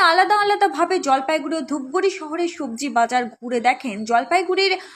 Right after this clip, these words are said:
মহকুমা শাসক তমজিৎ চক্রবর্তী এবং ধূপগুড়ির মহকুমা শাসক পুষ্পা দৈমা লেপচা। সঙ্গে ছিলেন পুলিশ অফিসাররাও। খুচরো বাজারের সঙ্গে পাইকারি বাজারের মধ্যে সবজির দাম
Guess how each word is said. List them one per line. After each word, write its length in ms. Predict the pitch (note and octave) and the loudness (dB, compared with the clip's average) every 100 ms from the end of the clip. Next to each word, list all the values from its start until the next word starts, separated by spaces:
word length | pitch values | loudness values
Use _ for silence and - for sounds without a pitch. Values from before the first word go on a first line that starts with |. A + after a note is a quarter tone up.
| _ C4 | _ 0
মহকুমা 520 | D4 D#4 F#4 E4 C#4 | 2 2 0 0 -2
শাসক 380 | C#4 C4 E4 E4 D4+ | -4 -6 -4 -4 -2
তমজিৎ 380 | B3+ B3 B3 A#3+ | -4 -2 -4 -2
চক্রবর্তী 600 | A#3+ A#3 C#4+ D#4 E4 G4+ | -2 -2 -4 -4 0 0
এবং 200 | B3+ B3 | 0 -2
ধূপগুড়ির 460 | A#3 A#3 G#3 B3+ A#3 | -2 -6 -4 -4 -2
মহকুমা 420 | A3 C4+ F4 F4 E4+ | -4 -4 -4 -4 -2
শাসক 360 | F4+ E4+ B3 - - - - | -4 -4 -6 -8 -18 -20 -6
পুষ্পা 400 | F#4 F#4+ - F#4 F4 | -2 -2 2 2 2
দৈমা 320 | G#3 G3+ G3 | 0 -2 0
লেপচা। 360 | G3+ - C4 - - - _ | 0 0 -2 -2 -6 -20 _
সঙ্গে 360 | - E4 F4 G4 | 2 2 4 0
ছিলেন 260 | F#4+ G4 F#4+ | 0 0 -2
পুলিশ 280 | D4+ D#4 E4 - - | -4 -2 -2 -2 -4
অফিসাররাও। 680 | A#3 A#3 A3+ A#3+ A#3 C4+ - - _ _ | -4 -6 -2 0 2 2 0 -4 _ _
খুচরো 360 | F4 F#4+ G4+ G4+ | 0 2 2 4
বাজারের 400 | F4 F#4 F#4 F4+ | 4 4 0 0
সঙ্গে 260 | F4 E4+ F#4 | -4 0 0
পাইকারি 440 | F#4 C4 B3+ C#4+ C#4 | 2 2 0 -4 2
বাজারের 460 | A#3 A3 B3 A#3+ | 2 2 -4 -4
মধ্যে 280 | A3+ A#3 E4+ | -4 -2 -2
সবজির 420 | E4+ C4+ G#3+ B3 G3+ | -2 -6 -6 -4 0
দাম 180 | A#3 | 0